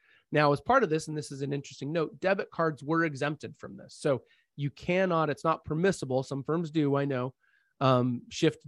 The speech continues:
you can't shift debit card fees. That's just sort of the way of the world. And I know that kinda is a bummer for a, a lot of the bankruptcy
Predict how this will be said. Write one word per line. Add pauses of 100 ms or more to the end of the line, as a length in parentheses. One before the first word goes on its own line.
you
can't
shift
debit
card
fees.
That's
just
sort
of (500)
the
way
of
the
world.
And
I
know
that
kinda (320)
is
a
bummer
for
a,
a
lot
of
the
bankruptcy